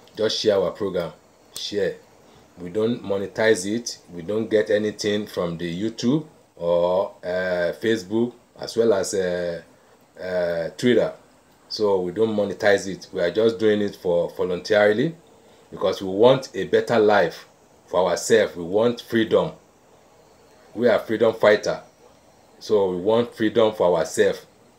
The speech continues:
That is why we are pertaining, you know, we are contributing our own effort. So please understand, okay? Just share our program. Let it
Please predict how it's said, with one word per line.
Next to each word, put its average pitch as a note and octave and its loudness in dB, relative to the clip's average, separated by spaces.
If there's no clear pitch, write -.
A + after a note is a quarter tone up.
That A2 -6
is G2 -8
why G#2 4
we F#2 -4
are E2 -2
pertaining, A2+ -4
you E2+ -12
know, F2+ -4
we F2+ -6
are E2+ -2
contributing G#2+ -4
our F2+ 0
own G#2+ -2
effort. G2 -2
So G2+ 0
please A#2 0
understand, F#2+ -2
okay? A2+ 2
Just B2+ 4
share A2+ 4
our F#2 6
program. A2 2
Let A#2 -4
it - -8